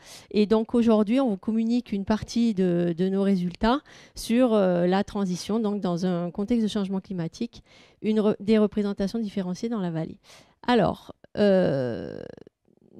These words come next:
tout d'abord, on a, euh, en, en étudiant donc cette, euh, en étudiant cette, euh, cette, euh, ce territoire, hein, parce que vraiment, c'est, on, on travaille avec la communauté de communes, hein, donc on est vraiment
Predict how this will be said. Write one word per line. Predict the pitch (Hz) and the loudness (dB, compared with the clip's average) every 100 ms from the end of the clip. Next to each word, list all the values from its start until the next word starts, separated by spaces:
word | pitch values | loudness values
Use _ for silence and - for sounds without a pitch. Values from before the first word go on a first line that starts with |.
| 226 240 | -14 -6
tout | 254 | 2
d'abord, | 285 277 294 330 349 320 - - | 4 6 6 6 4 0 -4 -2
on | 240 254 | 0 2
a, | 262 262 254 - | 2 2 0 0
euh, | 214 196 | 0 0
en, | - 220 | 0 0
en | - 226 | 0 2
étudiant | 247 - 262 220 247 247 | 0 0 0 2 2 2
donc | 208 202 | -2 -2
cette, | - 196 - | -2 -2 -2
euh, | 196 165 160 165 - - - - | -2 0 0 -2 -6 -8 -10 -10
en | 196 196 | -8 -4
étudiant | 190 - 180 190 196 | -6 -6 -6 -4 -4
cette, | 190 - - | -6 -6 -8
euh, | 65 - - - - - - _ | -8 -10 -16 -20 -20 -20 -20 _
cette, | - - - 175 | -14 -12 -10 -10
euh, | - - - 50 | -10 -12 -16 -16
ce | - - | -8 -6
territoire, | - 226 202 214 - 302 - - - | 2 4 4 0 2 2 2 -6 -8
hein, | 240 254 | -4 -4
parce | - | -2
que | 202 | 0
vraiment, | 185 220 247 285 | 2 2 2 -2
c'est, | - 214 196 | 0 0 0
on, | 175 170 - 50 50 50 | -2 -6 -8 -12 -14 -12
on | 175 185 | -10 -8
travaille | - 185 220 196 | -6 -2 0 0
avec | 165 208 - | 0 0 0
la | 226 | 0
communauté | 226 208 202 185 190 | 0 -2 -2 -2 -2
de | 170 | -4
communes, | - 185 269 202 | -4 -4 -4 -4
hein, | 226 | -6
donc | 175 - | -8 -8
on | 175 | -6
est | 170 | -4
vraiment | 175 202 | -2 -4